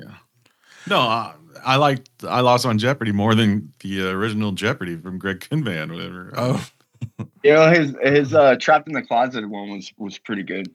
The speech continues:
Speaker 2: <laughs> Uh, Rich, would you recommend
Speaker 3: I forgot
Speaker 2: this
Speaker 3: what it's called.
Speaker 2: Rich, would you recommend Where, Weird, the Al Yankovic story?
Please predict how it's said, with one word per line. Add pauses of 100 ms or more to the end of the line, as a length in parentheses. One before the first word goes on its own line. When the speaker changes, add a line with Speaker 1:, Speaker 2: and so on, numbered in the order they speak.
Speaker 2:
<laughs> (1800)
Uh,
Rich,
would
you
recommend (160)
Speaker 3:
I
forgot
Speaker 2:
this
Speaker 3:
what
it's
called. (920)
Speaker 2:
Rich,
would
you
recommend (140)
Where, (140)
Weird, (100)
the
Al
Yankovic
story?